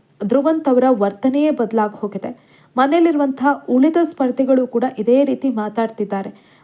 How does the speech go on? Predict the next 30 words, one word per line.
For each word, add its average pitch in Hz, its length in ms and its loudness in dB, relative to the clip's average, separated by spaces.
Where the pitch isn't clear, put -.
ಮಲ್ಲಮ್ಮ 285 420 2
ಹೋಗ್ತಾ 254 340 2
ಇದ್ದಂತೆ 247 460 0
ಧ್ರುವಂತ್ 240 440 -2
ಅವರು 240 180 2
ಫುಲ್ 262 320 0
ಚೇಂಜ್ 226 360 -4
ಆಗಿದ್ದಾರೆ, 208 420 -6
ಫುಲ್ 254 260 -2
ಆಕ್ಟಿವ್ 214 420 -2
ಆಗಿದ್ದಾರೆ 208 500 -2
ಅಂತ. 180 240 -10
ಇಷ್ಟು 294 240 2
ದಿನ 349 180 4
ಮಲ್ಲಮ್ಮ 285 500 2
ಮೂಲಕ 311 380 2
ಗುರುತಿಸ್ಕೊಳ್ತಾ 262 760 0
ಇದ್ದಂಥ 240 400 -2
ಧ್ರುವಂತ್ 247 500 0
ಇದೀಗ 302 320 0
ಗುರುತಿಸಿಕೊಳ್ಳೋದಕ್ಕೆ 262 1120 0
ಬೇರೆ 240 360 2
ದಾರಿ 220 260 0
ಇಲ್ಲದೆ 233 440 -2
ರಕ್ಷಿತಾ 302 520 0
ಅವರನ್ನ 269 360 2
ಟಾರ್ಗೆಟ್ 262 540 -2
ಮಾಡ್ತಿದ್ದಾರೆ. 220 600 -4
ಆ 254 260 2
ಮೂಲಕ 294 380 -2